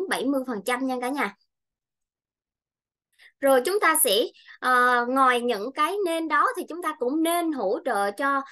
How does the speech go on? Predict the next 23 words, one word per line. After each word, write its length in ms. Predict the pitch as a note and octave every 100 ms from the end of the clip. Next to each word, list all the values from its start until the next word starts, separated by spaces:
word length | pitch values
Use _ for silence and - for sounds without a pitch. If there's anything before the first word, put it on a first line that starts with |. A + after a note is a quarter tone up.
| - _ -
đường 300 | C4 C4 A#3
ruột 160 | A3 G#3
của 100 | C4+
mình 180 | D4+ B3 F#3 _ _ _
bằng 320 | A#3+ B3 A3
dinh 200 | B3+ D4+
dưỡng, 240 | A#3+ G3 F4 - -
những 140 | A#3
cái 140 | E4 E4
chế 160 | F4 G#4+
phẩm 180 | A#3+ A#3+
về 120 | D4+ A#3+
dinh 180 | C4+
dưỡng. 260 | A3+ F#3+ C4+ - - -
À, 180 | A#3+ B3+
Hạnh 200 | C4+ G#3+
ví 100 | D4 E4+
dụ 120 | A3+
như 200 | A3 C#4+
là, 320 | C#4 A3+ G#3+ - _ _
à, 240 | A3+ A3 G#3+
probiotic. 580 | A#3+ A#3+ C4+ C4+ F#4+ G#4+ _ _ _ _ _ _ _ _
Pro-, 360 | C#4 C4+ C#4